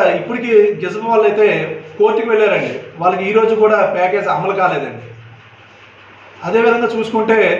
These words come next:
సుంకి అండి, సుంకి ఇక్కడ ఉంటే ఎక్కడో ఇచ్చారండి, వాళ్ళు కూడా ఈ రోజుకి కూడా నిర్వాసితుల గ్రామాల్లోకి వెళ్ళలేని పరిస్థితిలో ఉన్నారండి.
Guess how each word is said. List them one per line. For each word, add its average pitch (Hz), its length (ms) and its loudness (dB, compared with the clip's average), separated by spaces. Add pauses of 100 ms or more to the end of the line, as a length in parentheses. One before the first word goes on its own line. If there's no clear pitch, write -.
(220)
సుంకి 233 300 -4
అండి, 156 160 -2 (460)
సుంకి 233 240 -6
ఇక్కడ 226 200 -8
ఉంటే 226 120 -2 (120)
ఎక్కడో 220 200 -2 (100)
ఇచ్చారండి, 202 380 0 (120)
వాళ్ళు 196 260 4
కూడా 220 180 0
ఈ - 80 -4
రోజుకి 202 340 0
కూడా 196 160 2 (580)
నిర్వాసితుల 202 600 0 (240)
గ్రామాల్లోకి 185 560 0 (100)
వెళ్ళలేని 190 400 2
పరిస్థితిలో 175 460 -6
ఉన్నారండి. 135 320 -2